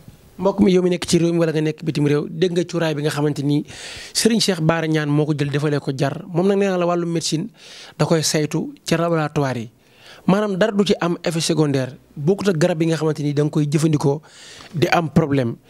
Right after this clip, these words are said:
Numéro téléphone yi, jëlal soixante-quinze zéro dix dix-sept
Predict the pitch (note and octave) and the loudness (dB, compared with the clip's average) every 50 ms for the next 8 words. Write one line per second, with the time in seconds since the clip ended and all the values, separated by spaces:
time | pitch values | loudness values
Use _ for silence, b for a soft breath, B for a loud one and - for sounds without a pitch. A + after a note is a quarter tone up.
0 | B B B B B B B B B - - - D#3 G#3 A#3 A3+ G#3 A#3+ G#3+ E3 | B B B B B B B B B -16 -2 2 4 4 4 4 2 0 0 2
1 | F3+ E3+ D#3 D3+ D3 E3+ D3 C3+ C3 D3 D3+ - G3+ F#3+ G#3+ G#3 G3 G3 - G3 | 2 0 2 2 2 2 2 2 -2 -4 -4 -2 0 2 2 2 0 2 0 0
2 | G3 F#3+ F3+ E3 D3 F3 F#3 F#3 E3 D3+ E3 F3+ F#3 - - - - - - _ | 0 2 -2 0 0 2 2 2 0 0 0 0 0 0 -2 -4 -8 -10 -14 _
3 | _ _ _ _ B B B B B B B B B B B B B B B _ | _ _ _ _ B B B B B B B B B B B B B B B _
4 | - _ _ _ _ _ _ _ _ _ _ - _ _ _ _ _ _ _ _ | -20 _ _ _ _ _ _ _ _ _ _ -20 _ _ _ _ _ _ _ _
5 | - G3+ E3 F3 - - F3 - - | 0 2 2 2 2 0 -2 -2 -2